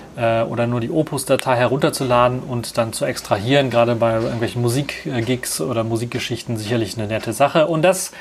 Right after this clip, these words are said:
schaffen auch andere Apps, wie beispielsweise Vidmate und TubeMate, kann ich auch nur empfehlen. Vidmate ist, äh, ganz neu auf meiner Liste. Äh, das habe ich über die Huawei App Galerie gefunden.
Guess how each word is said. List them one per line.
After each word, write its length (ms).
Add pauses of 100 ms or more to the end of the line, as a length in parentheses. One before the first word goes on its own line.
(140)
schaffen 340
auch 140
andere 340
Apps, 300
wie 100
beispielsweise 720
Vidmate 520
und 280
TubeMate, 640 (380)
kann 160
ich 140
auch 180
nur 80
empfehlen. 500
Vidmate 460
ist, 240
äh, 140
ganz 220
neu 260
auf 120
meiner 300
Liste. 400 (480)
Äh, 220
das 200
habe 140
ich 100
über 220
die 400
Huawei 240
App 180
Galerie 400
gefunden. 480